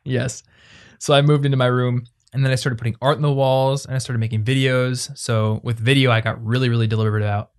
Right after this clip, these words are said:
what was gonna be on the walls. And I remember there was just a moment where I was just really proud of all the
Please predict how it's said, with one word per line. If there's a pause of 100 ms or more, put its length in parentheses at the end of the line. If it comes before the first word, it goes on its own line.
(180)
what
was
gonna
be
on
the
walls. (680)
And
I
remember
there
was
just
a
moment
where
I (120)
was
just
really
proud
of
all
the